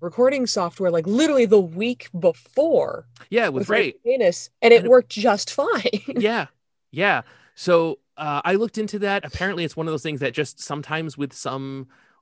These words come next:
Speaker 2: over the internet recording software, it just happens. Um,
Speaker 1: Oh.
Speaker 2: for whatever reason, someone's connection or everyone's connection hits at slightly different times,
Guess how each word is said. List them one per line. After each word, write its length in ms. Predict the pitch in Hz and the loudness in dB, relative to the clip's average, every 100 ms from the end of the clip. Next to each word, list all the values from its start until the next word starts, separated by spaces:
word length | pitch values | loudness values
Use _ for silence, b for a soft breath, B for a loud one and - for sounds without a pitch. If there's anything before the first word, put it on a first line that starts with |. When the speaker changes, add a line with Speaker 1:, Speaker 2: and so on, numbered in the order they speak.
| - | -10
Speaker 2:
over 260 | 127 135 | -8 -6
the 120 | 123 120 | -8 -10
internet 340 | 127 127 120 | -12 -10 -12
recording 340 | 117 131 135 | -8 -6 -6
software, 560 | 117 110 104 117 104 101 - | -6 -6 -6 -10 -10 -10 -12
it 180 | 120 120 | -14 -12
just 260 | 120 110 - | -12 -12 -10
happens. 600 | 101 95 90 82 - - b b b | -12 -12 -16 -20 -20 -20 b b b
Um, 140 | - 170 | -10 -6
Speaker 1:
Oh. 280 | 160 151 156 _ _ | -4 -6 -10 _ _
Speaker 2:
for 300 | _ 139 120 | _ -6 -4
whatever 360 | 123 131 123 | -2 -2 -2
reason, 260 | 127 123 120 | -6 -10 -12
someone's 420 | - 123 131 123 | -8 -8 -8 -10
connection 500 | - 117 113 - 117 | -12 -12 -12 -12 -12
or 200 | 110 107 | -10 -8
everyone's 440 | 113 113 123 117 - | -6 -6 -6 -8 -10
connection 360 | 113 107 - | -12 -12 -14
hits 320 | 104 120 117 - | -12 -10 -10 -14
at 100 | - | -18
slightly 380 | - 110 117 | -14 -14 -12
different 300 | 110 110 98 | -14 -14 -16
times, 480 | 113 104 127 165 - | -16 -16 -16 -18 -20